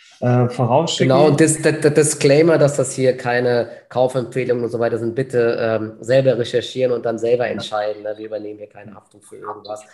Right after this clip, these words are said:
Speaker 2: Es sind
Speaker 1: Also
Speaker 2: nur
Speaker 1: auch
Speaker 2: Ideen,
Speaker 1: ich
Speaker 2: ne? Nur Ideen.
Speaker 1: Auch ich hab so einen Rettungsschirm E T F, äh, durchlaufen irgendwo, dass wenn mal alles schief geht, äh, so dann hab ich irgendwie irgendwo noch genug für die Rente. Also, äh, obwohl ich schon sehr so ein risikoliebender Investor bin. Das sollte man machen.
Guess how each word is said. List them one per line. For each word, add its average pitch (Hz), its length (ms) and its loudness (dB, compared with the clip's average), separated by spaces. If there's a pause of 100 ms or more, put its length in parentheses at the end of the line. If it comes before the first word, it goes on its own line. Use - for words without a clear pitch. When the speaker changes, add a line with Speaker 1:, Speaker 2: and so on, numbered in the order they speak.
Speaker 2:
Es - 80 -14
sind 185 80 2
Speaker 1:
Also - 100 4
Speaker 2:
nur 214 120 6
Speaker 1:
auch 156 220 0
Speaker 2:
Ideen, 160 260 4
Speaker 1:
ich - 120 -8
Speaker 2:
ne? 135 260 -2
Nur 160 120 0
Ideen. 110 460 -8 (600)
Speaker 1:
Auch 135 140 0
ich 180 160 0
hab 165 120 0
so 151 80 0
einen 131 100 2
Rettungsschirm 143 640 0
E 139 140 -4
T 131 140 -2
F, 127 240 0
äh, 127 200 0
durchlaufen 120 640 -2
irgendwo, 120 280 -4
dass 117 140 -4
wenn 117 120 2
mal 120 100 -2
alles 147 280 0
schief 151 280 -8
geht, 131 220 0
äh, 120 340 -2 (460)
so - 140 -10
dann 120 100 2
hab 123 120 2
ich - 160 -6
irgendwie 123 240 0
irgendwo 117 480 -2
noch 113 260 -6
genug 120 240 -2
für - 80 -8
die 113 60 -2
Rente. 123 400 -4
Also, 120 480 -4
äh, - 80 -6 (320)
obwohl 123 260 0
ich 123 80 0
schon 123 180 2
sehr 120 380 0
so 117 80 -6
ein 113 140 -2
risikoliebender 127 840 -2
Investor 127 360 -4
bin. 131 180 -6 (500)
Das 127 140 0
sollte 135 180 2
man 127 120 4
machen. 131 240 0